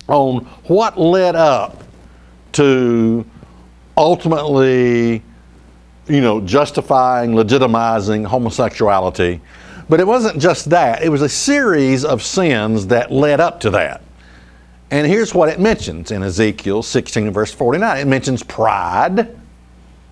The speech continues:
American pride. You sometimes, I sort of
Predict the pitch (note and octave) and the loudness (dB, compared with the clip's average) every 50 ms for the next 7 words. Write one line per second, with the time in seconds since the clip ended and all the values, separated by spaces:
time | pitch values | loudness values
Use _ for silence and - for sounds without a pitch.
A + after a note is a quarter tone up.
0 | - - - - G2+ G#2 G#2+ A2 A2+ A2+ A2+ G#2+ - A#2 A2 G2 A2+ A2 G#2+ A2 | -20 -20 -8 -6 -2 0 2 2 2 2 0 0 -2 -4 -2 0 2 2 4 4
1 | A2 G#2 A2 B2+ D3 E3 E3 - - - - - - - - - - - - - | 2 2 0 -2 -2 -4 -8 -14 -16 -20 -20 -20 -20 -20 -20 -20 -20 -20 -20 -20
2 | - - - - - - - - - - - - - - - A2 A#2 A#2+ A2+ - | -20 -20 -20 -20 -20 -20 -20 -20 -20 -20 -20 -20 -20 -18 -12 -10 -10 -10 -8 -8
3 | F3+ D#3 C3+ - - D#3+ C#3+ C3+ B2+ A#2 - - D#3+ D#3+ C#3+ C3+ C#3+ - - E4 | -8 -8 -8 -4 -4 -2 -2 -2 -4 -4 -6 -4 -4 -2 -2 -2 -4 -2 -2 -2
4 | D#4+ G3 A#2+ - | -2 -2 -2 -4